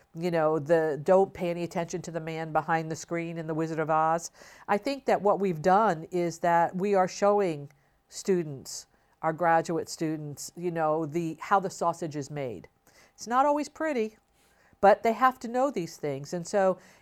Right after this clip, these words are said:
in our Preparing Future Faculty class, in our classes, and the way it's structured is really interesting. So if we know that, that s-, graduate students are gonna teach in the fall, uh, and usually we don't have them do that until their third year, then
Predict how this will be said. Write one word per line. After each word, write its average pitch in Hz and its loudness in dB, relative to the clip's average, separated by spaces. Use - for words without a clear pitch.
in 254 2
our 269 6
Preparing 226 -2
Future 190 -6
Faculty 214 -2
class, 143 -4
in 175 0
our 170 8
classes, 196 4
and 180 -2
the 214 2
way 269 4
it's 269 -4
structured 196 0
is 151 -6
really 151 -2
interesting. 139 -6
So 226 8
if 254 -2
we 269 0
know 269 6
that, 285 -4
that 214 4
s-, - -12
graduate 214 6
students 196 -6
are 180 0
gonna 170 -4
teach - -8
in 180 -4
the 165 -4
fall, 123 -2
uh, 165 -2
and 196 -2
usually 254 0
we 214 0
don't 202 6
have 196 0
them 170 -2
do 175 -2
that 156 4
until 160 -2
their 151 -4
third 160 -4
year, 135 -10
then 214 6